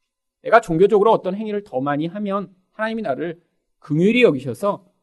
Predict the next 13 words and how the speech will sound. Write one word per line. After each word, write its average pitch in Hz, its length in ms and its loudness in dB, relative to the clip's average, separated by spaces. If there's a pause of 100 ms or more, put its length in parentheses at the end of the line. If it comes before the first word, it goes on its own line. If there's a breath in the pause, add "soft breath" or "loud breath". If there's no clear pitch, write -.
(180)
은혜를 151 340 2
베푸시고, - 600 -10 (500)
그렇지 202 280 0
않으면 214 340 2
하나님이 240 640 -2
나의 143 220 2
인생 185 220 -4
가운데 170 360 0
계속 175 360 -14
나쁜 208 380 -6
일들을 233 320 -6
주실 - 260 -20
것이다 135 520 -6